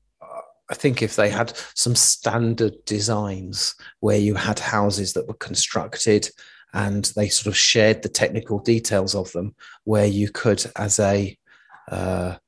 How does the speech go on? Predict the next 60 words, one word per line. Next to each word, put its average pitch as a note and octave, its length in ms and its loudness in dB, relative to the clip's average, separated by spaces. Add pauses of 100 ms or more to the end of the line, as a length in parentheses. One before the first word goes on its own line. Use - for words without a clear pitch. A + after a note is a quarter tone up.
(400)
you G2 120 -4
know, - 100 0
as - 160 -2
a G2+ 60 -2
small G#2+ 340 2
developer, G2+ 520 2
just - 200 -2
say, G2 140 2
"Right, G2+ 260 2
okay, G#2+ 160 -4
I'm F#2+ 120 0
gonna G2 120 0
buy A2+ 200 2
a - 20 0
plot - 220 -10
of F#2 80 -12
land. G2 240 -4 (280)
I'm G#2 100 -6
gonna G2+ 180 0
put - 260 -2
those G#2 240 -2
two G2 160 -2
houses G2+ 420 0
in." F#2 220 -6 (580)
You've A2+ 200 -4
got - 120 0
the - 80 -2
designs. G2+ 500 0
You A2+ 60 2
might F#2+ 220 0
change F#2 320 -2
the F2+ 80 -2
roof F#2+ 220 -2
ti-, F#2 280 0
tiles F#2+ 520 0
or F#2+ 100 0
the, F2+ 300 -2
you G#2 80 -6
know, F#2+ 120 -2
the F#2 120 -2
exterior, F2+ 600 0
what, - 220 -12
what - 180 -2
type - 280 -6
of F#2 160 -6
brick G2+ 240 -4
it F2 80 -2
is F#2+ 180 -2
or F#2 140 0
render, G2 420 0 (420)
um, G2 280 -2 (240)
but - 100 0
the G#2 140 0
individual G2 520 0
structure - 580 -2
and F#2+ 200 -2
the F#2+ 60 -2
design G2 560 0
was G2 180 -4
available. F#2+ 540 0